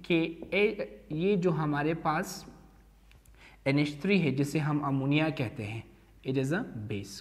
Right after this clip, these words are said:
क्यों base है? क्योंकि ये एच positive ion accept कर सकता है। तो अमोनिया जब H positive ion accept करेगा तो वो क्या बनाएगा? अमोनियम आयन बनाता है।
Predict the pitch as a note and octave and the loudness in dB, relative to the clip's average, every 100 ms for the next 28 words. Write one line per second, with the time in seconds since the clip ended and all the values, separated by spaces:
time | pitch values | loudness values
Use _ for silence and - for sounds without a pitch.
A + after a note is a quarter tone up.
0 | - G#3 A#3+ F#3 G3+ G3+ A3 A3+ - - | -6 -2 0 4 4 4 0 -2 -6 -14
1 | - F3 E3+ E3+ F3+ F3+ E3 - D3+ D3 | -2 2 4 4 2 2 -2 -2 -4 -4
2 | C#3+ F3+ - F3 C4+ F#4+ C#3 - B2+ - | -4 -6 -2 -2 -2 -4 -6 -6 -8 -8
3 | A#2 G2+ G2+ - G2 A#2 - - - - | -10 -10 -12 -12 -12 -12 -16 -20 -20 -6
4 | - D3+ E3 F#3+ G#3+ G3+ G3 G3 F#3+ F#3+ | 0 2 4 4 2 2 0 0 -2 -2
5 | E3+ D#3+ G3+ G3 F#3 F3+ F3+ F3+ G3 F#3+ | -2 -2 -4 -4 -2 0 -2 -2 -6 -2
6 | F#3+ F3 E3 D#3+ D#3+ E3 F#3+ G3 F#3+ G3 | -2 -2 -4 -4 -4 -4 -2 -2 -2 -4
7 | G3 F#3+ G#3 C#3+ C3 C#3 D#3 F#3+ F3+ C3 | -4 -4 -2 -4 -2 -2 -2 -2 -4 -4
8 | A#2+ G2+ F#2+ G2 G#2 A2+ | -6 -6 -10 -12 -12 -14